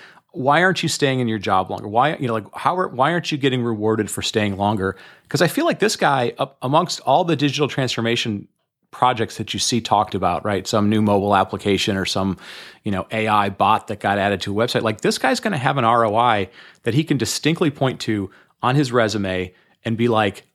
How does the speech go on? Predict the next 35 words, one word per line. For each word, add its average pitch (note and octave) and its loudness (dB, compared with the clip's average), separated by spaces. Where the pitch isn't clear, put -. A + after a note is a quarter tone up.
"I A#2 2
saved, A2+ 0
uh, F#2+ -6
you G#2 -8
know, E2 -10
the G2+ -12
taxpayers B2+ -2
of G#2+ -6
Japan B2 2
or G2 -4
the G2 -8
government C3 2
of A#2 -4
Japan, B2 -4
like, A2 -6
hundreds D3+ -2
of B2+ -2
millions B2 2
of A2 0
dollars." G#2 0
I'm G2 -2
sure C3 2
he, A2 -2
you A2+ -4
know, F2+ -4
he D2 -8
put B2 -4
together A2 2
a G2+ -2
big G2+ -2
spreadsheet C3 0
for - -6
this A2 0
whole G#2+ -2
thing. G2 -4